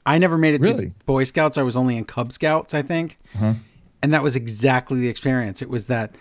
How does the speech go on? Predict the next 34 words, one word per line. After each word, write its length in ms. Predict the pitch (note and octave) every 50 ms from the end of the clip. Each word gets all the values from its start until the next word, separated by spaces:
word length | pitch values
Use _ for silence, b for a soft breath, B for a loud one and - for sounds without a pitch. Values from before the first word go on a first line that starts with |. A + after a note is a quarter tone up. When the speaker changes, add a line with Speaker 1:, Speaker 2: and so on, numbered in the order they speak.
| b b b b _ - - - - C#3+ - -
Speaker 1:
um, 420 | C3 A#2 A2 G#2+ G#2+ F#2+ F#2+ G2 G2
Danny 600 | - C#3 C3 C3+ C#3+ C#3 B2+ A#2 A2 G#2+ G#2+ - _ _ _
was 160 | A#2 A#2 A2 -
the 80 | B2+
kid 260 | - - C#3+ C3+ A2+ A2
that 160 | B2 A2 -
was 260 | A2+ A2+ G#2 F#2 -
the, 300 | - A2+ A2 G#2 G#2 F#2+ - _ _ _ _ _ _ _ _ -
uh, 280 | G#2+ G2+ G2+ G2+ G2+ F#2+ - _ _ _ _
son 440 | - - - - - B2+ A#2+ A#2 A2+ A2
of 200 | G#2+ G2+ G2 F#2+
the, 280 | G#2 G2+ G2 G2 F#2+ - _ _ _ _ _ _
the 140 | - F#2+ F2+
scout 300 | - - - A2+ A2 A2+
leaders. 340 | G#2 F#2+ G2 G2+ - - -
Yep. 160 | B2+ C3+ C#3+ _ _ _ _ _ _ _ _ _
Same 200 | - - C#3+ D3
Speaker 2:
Uh-huh. 60 | A2
Speaker 1:
thing. 200 | F3 D#3 B2+ G#2 - _ _ _ _ _ _ _ _
And 60 | B2+ C3
he 40 |
was 100 | C3 B2+
kind 140 | - D#3+ D3
of 60 | D3
a 20 | F3
Speaker 2:
Yeah. 40 | F#3
Speaker 1:
jerk. 220 | D#3 C#3 - B B B B B B B
He 100 | - G3
was 100 | A#3+ A#3
kind 140 | - A3+ B3
of 60 | B3
a 40 | A3+
jerk, 220 | G3 A#3 A#3 A3+ A3
and 180 | F3+ E3 C#3+